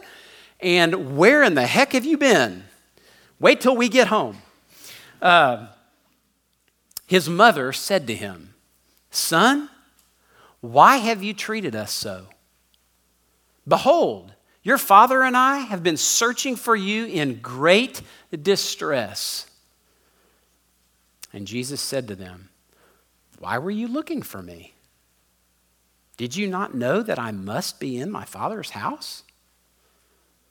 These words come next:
And they did not understand the saying that he spoke to them. Surprise. Mary asks one question and makes a statement, and both of them are loaded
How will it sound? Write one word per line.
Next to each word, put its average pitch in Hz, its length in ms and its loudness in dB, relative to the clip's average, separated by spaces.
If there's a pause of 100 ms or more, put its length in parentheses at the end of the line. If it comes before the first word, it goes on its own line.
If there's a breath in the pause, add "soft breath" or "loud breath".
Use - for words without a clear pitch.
(320)
And 101 120 -12
they 95 120 -8
did 104 200 -12
not 127 220 -10
understand 120 560 -10
the 101 40 -14
saying 90 380 -14
that 87 140 -18
he 101 80 -16
spoke - 380 -14
to 104 60 -20
them. 104 300 -20 (1700 soft breath)
Surprise. 110 580 -10 (2500 soft breath)
Mary 170 280 4
asks 175 400 -2
one 170 240 -6
question 190 480 -4
and 151 140 -6
makes 160 260 -6
a 151 60 -10
statement, 143 580 -6
and 107 140 -10
both 147 260 -2
of 160 120 -2
them 156 220 -4
are 131 200 -2
loaded 117 840 -4